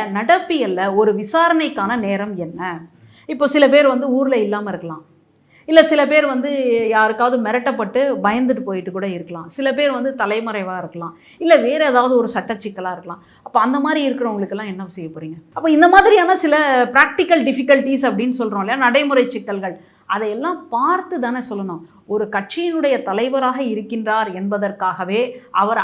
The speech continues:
அறிக்கை விடுவது சரியானது அல்ல. அந்த அறிக்கை விடணும் அப்படின்னு சொன்னா ஏதோ பாராட்டுறேன் அப்படின்றதோட நிறுத்தியிருக்கலாம். அதை தாண்டி நான் ஒரு புதுசா ஒரு ஐடியா கொடுக்குறேன் அப்படின்னு சொல்லி இந்த அளவுக்கு பல்ப் வாங்கினது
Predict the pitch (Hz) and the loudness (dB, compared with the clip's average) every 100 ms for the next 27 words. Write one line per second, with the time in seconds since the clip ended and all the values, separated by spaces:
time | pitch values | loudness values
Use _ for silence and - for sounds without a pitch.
0 | 185 254 269 294 233 202 190 202 214 185 | 0 -2 -4 -4 -2 -2 -2 -6 -6 -2
1 | 202 208 196 196 165 175 180 185 170 - | -2 -2 -2 0 -2 -2 -2 -2 -6 -14
2 | _ _ _ 202 233 226 208 311 330 370 | _ _ _ 0 2 4 6 4 2 2
3 | 262 254 277 269 220 220 233 214 247 269 | 4 4 4 2 2 -2 -4 -6 -6 -4
4 | 220 254 247 226 294 277 277 254 202 220 | -2 -2 2 6 6 6 0 -2 -2 -2
5 | 233 202 196 240 202 202 196 190 190 170 | -2 -2 -4 -4 -4 -4 -4 -6 -6 -10
6 | 165 _ - 202 208 208 208 226 320 302 | -12 _ -2 0 0 -2 2 4 6 4
7 | 269 294 - - 190 220 254 240 220 240 | 0 -2 -4 -4 4 6 8 6 2 -2
8 | 240 330 - 330 370 359 294 247 277 285 | -2 -2 0 4 6 6 4 4 4 2
9 | 262 254 262 254 247 214 190 240 240 208 | 2 -2 0 0 0 -2 -2 -4 -4 -4
10 | 196 196 190 - - 226 294 320 294 302 | -2 -4 -6 -16 -6 -2 -2 0 2 2
11 | 339 359 226 226 254 254 240 220 196 | 0 -2 0 0 0 0 0 -2 -2